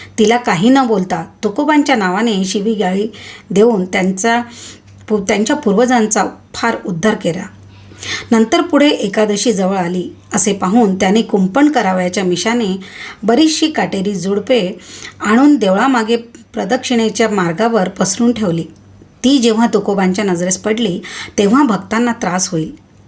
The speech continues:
असे जाणून तुकोबा ती उचलून सर्व दूर करू लागले. ते पाहताच सुडाने पेटलेला मंबाजी हातात एक दणका घेऊन गावात आला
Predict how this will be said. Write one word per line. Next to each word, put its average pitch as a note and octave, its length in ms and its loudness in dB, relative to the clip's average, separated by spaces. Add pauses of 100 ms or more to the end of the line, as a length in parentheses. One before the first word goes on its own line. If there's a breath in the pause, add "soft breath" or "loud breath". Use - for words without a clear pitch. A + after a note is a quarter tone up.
असे G3 220 0
जाणून F#3+ 380 2 (380 loud breath)
तुकोबा D#4 360 2
ती C#4+ 380 0
उचलून G#3+ 500 -2 (320 loud breath)
सर्व B3+ 300 2
दूर A3+ 220 4
करू F#3+ 260 -2
लागले. E3 320 -6 (640)
ते G3 80 -2
पाहताच F#3+ 600 -2 (280 loud breath)
सुडाने C#4 520 4 (320)
पेटलेला G3 480 0
मंबाजी F3+ 640 -2 (180)
हातात C4 380 0
एक G#3+ 220 0
दणका F#3 400 0
घेऊन F#3 380 -2 (440 loud breath)
गावात F#3+ 320 2
आला E3 200 0